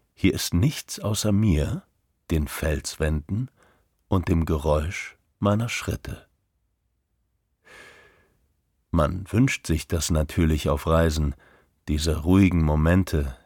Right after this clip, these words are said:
in denen man sich nicht wie ein Tourist fühlt, sondern wie ein Entdecker. Als wäre ich seit langer, langer Zeit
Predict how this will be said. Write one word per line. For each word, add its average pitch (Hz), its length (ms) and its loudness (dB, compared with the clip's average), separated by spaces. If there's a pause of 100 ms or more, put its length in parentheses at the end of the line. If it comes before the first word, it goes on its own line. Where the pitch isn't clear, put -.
in 82 160 0
denen 87 280 2
man 85 140 0
sich 80 200 -6
nicht 95 380 -4
wie - 120 -6
ein 80 140 -6
Tourist 87 560 -4
fühlt, 71 460 -4 (520)
sondern 80 680 -2
wie 90 120 -4
ein 92 140 -2
Entdecker. - 720 -6 (1120)
Als 92 260 -2
wäre 135 260 2
ich 110 180 -4
seit - 560 -4
langer, 120 400 0
langer 95 420 0
Zeit - 640 -4